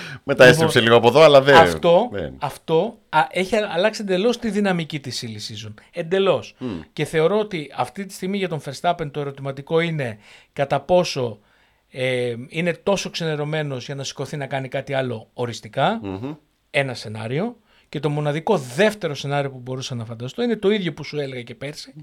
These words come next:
Speaker 2: της Mercedes.
Speaker 1: Μμ.
Speaker 2: Δηλαδή,
Speaker 1: Οκ, το
Speaker 2: να,
Speaker 1: ακούω.
Speaker 2: να, ο Αντωνέλη να πατήσει τον Ράσελ,
Speaker 1: Ναι, και ο
Speaker 2: ο
Speaker 1: Ράσελ να
Speaker 2: Ράσελ να
Speaker 1: πει,
Speaker 2: εκνευριστεί,
Speaker 1: «Παιδιά,
Speaker 2: να
Speaker 1: γεια
Speaker 2: γίνει
Speaker 1: σας».
Speaker 2: χαμός εκεί
Speaker 1: Μμ.
Speaker 2: πέρα, να αρχίσει να τσακώνεται, να κάνει να ράνει,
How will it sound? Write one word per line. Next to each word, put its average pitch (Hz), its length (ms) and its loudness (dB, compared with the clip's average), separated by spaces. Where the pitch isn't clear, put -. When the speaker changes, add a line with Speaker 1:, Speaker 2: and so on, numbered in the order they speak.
Speaker 2:
της - 120 -14
Mercedes. 127 580 -6
Speaker 1:
Μμ. 110 200 -2
Speaker 2:
Δηλαδή, 160 420 -4
Speaker 1:
Οκ, 180 140 -2
το 123 220 2
Speaker 2:
να, 151 140 2
Speaker 1:
ακούω. 147 320 0
Speaker 2:
να, 151 400 2
ο 147 100 4
Αντωνέλη 151 1000 0
να 131 160 -4
πατήσει 143 440 -2
τον 123 140 -4
Ράσελ, 160 480 2
Speaker 1:
Ναι, 175 120 -4
και 214 100 -4
ο 180 40 4
Speaker 2:
ο 170 40 8
Speaker 1:
Ράσελ 170 200 10
να 190 80 10
Speaker 2:
Ράσελ 175 260 6
να 175 60 4
Speaker 1:
πει, 151 80 4
Speaker 2:
εκνευριστεί, 127 440 4
Speaker 1:
«Παιδιά, - 160 8
Speaker 2:
να - 0 -
Speaker 1:
γεια 185 100 2
Speaker 2:
γίνει - 140 2
Speaker 1:
σας». - 80 -6
Speaker 2:
χαμός 151 440 4
εκεί 139 160 -8
Speaker 1:
Μμ. - 20 -8
Speaker 2:
πέρα, 165 220 2
να 139 280 -2
αρχίσει 147 280 -6
να 151 60 -6
τσακώνεται, 143 500 -4
να 139 100 -6
κάνει 143 240 -4
να 156 120 0
ράνει, 262 240 0